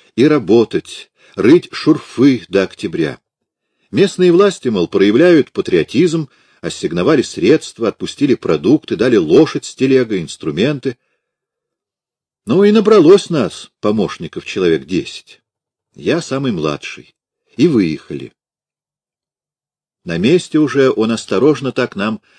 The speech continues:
открывает, что послан сюда был — вовсе не никель открывать,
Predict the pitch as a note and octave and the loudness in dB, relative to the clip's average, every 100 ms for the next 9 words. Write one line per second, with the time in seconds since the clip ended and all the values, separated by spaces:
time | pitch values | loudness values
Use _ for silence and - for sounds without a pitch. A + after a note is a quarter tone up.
0 | _ F#2 - - F2+ F2+ B2 B2 - - | _ -10 -8 -2 0 2 2 0 -2 -8
1 | - G2 - E3+ - F#3+ F3 F#2 E2+ D#2 | -4 -4 0 0 0 -8 -8 -8 -6 -4
2 | D#2+ D2+ - _ _ _ E2+ A2+ - A#2 | -2 -2 -6 _ _ _ -2 0 0 -4
3 | G2+ G#2+ G2 F#2+ - G#2 - _ _ - | -2 0 0 -2 -4 -6 -6 _ _ -8
4 | G2 - F#2+ G2 F2+ F2 - - - | -8 -4 2 4 4 0 -6 -18 -20